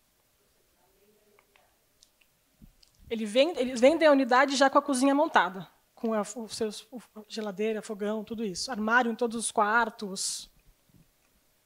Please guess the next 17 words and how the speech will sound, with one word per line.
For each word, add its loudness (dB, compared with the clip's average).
nos -4
banheiros, 0
et -6
cetera. -8
E -2
aí 2
essa, 4
esse -2
último -4
andar, 4
que -6
tem -2
duas 4
unidades, 2
que -6
eu -14
não -10